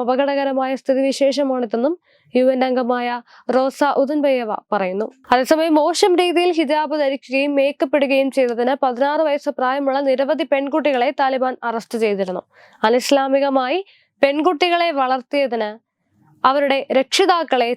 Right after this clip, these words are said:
ചാട്ടവാറടിക്ക് വിധേയരാക്കിയതായും ഒരു മാധ്യമം റിപ്പോർട്ട് ചെയ്തിരുന്നു. ഷോപ്പിംഗ് സെന്ററുകൾ, ക്ലാസുകൾ, മാർക്കറ്റുകൾ തുടങ്ങിയ സ്ഥലങ്ങളിൽ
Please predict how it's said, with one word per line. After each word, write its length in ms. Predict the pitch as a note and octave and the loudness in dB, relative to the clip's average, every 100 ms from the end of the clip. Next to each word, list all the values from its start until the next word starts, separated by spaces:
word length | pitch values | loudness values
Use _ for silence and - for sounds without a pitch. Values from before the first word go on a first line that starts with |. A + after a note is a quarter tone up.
| - | 0
ചാട്ടവാറടിക്ക് 920 | D4 E4+ D#4 G4+ F#4+ F4+ D#4+ D4+ D4 C4 | 2 0 0 0 2 0 -2 -2 -4 0
വിധേയരാക്കിയതായും 1000 | C4+ C#4 C#4 B3+ B3 B3+ A#3+ A3+ B3 E4 _ _ | 2 2 0 -2 -2 -4 -2 -2 -4 -6 _ _
ഒരു 100 | A#3+ A#3 A#3 | 0 0 0
മാധ്യമം 360 | A3+ A#3 A3 G#3+ | 0 0 0 -4
റിപ്പോർട്ട് 300 | G3+ G#3+ G#3 F#3+ | -2 0 0 -4
ചെയ്തിരുന്നു. 360 | E3+ F3 F#3 - - - - - | -6 -8 -10 -12 -18 -16 -8 0
ഷോപ്പിംഗ് 440 | D4+ C#4 - D#4+ - | 2 4 2 0 2
സെന്ററുകൾ, 440 | C#4+ B3+ B3 A#3+ B3 A#3+ C#4+ | 2 2 2 2 2 2 2
ക്ലാസുകൾ, 560 | C4 C#4+ - C4+ B3 A#3+ A#3+ | 2 0 -2 -2 0 0 0
മാർക്കറ്റുകൾ 600 | B3+ C#4+ D#4 D4 A#3 G3 - - | 0 0 -4 -2 -2 -2 -4 0
തുടങ്ങിയ 300 | C4+ C4+ E4 - | 0 0 -2 0
സ്ഥലങ്ങളിൽ 520 | D4+ D4 D4+ D4+ | 0 2 2 0